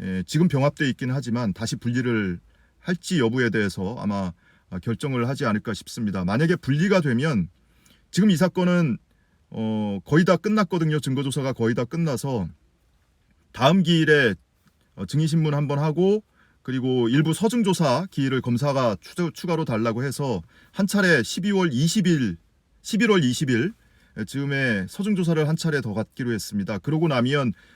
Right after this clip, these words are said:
바로 이제 결심이어서 분리를 하고 나면, 어, 별도로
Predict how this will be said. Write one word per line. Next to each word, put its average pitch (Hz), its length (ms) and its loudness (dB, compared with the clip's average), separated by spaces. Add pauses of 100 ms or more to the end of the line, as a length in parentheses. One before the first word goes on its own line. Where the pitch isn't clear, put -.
바로 120 240 -4
이제 117 200 0
결심이어서 110 1080 -2 (600)
분리를 151 340 2
하고 139 160 0
나면, 143 460 0 (500)
어, 90 340 -8 (120)
별도로 151 560 2